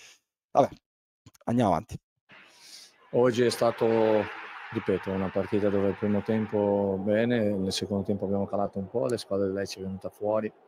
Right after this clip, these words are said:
Speaker 2: e, e, è chiaro che prendere questo gol all'ultimo, eh, era una cosa che potevamo sicuramente evitare. Adesso pensare alla prossima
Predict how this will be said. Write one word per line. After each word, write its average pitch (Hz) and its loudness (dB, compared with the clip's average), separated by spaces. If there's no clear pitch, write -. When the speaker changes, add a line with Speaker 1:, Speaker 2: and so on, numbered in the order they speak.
Speaker 2:
e, 92 -2
e, - -4
è 120 0
chiaro 117 0
che 107 -6
prendere 110 0
questo 107 -6
gol 107 0
all'ultimo, 107 0
eh, 95 0
era 107 -2
una 107 0
cosa 101 -2
che 98 -6
potevamo 98 0
sicuramente 95 -6
evitare. 104 -2
Adesso 117 2
pensare 117 2
alla 110 2
prossima 117 -2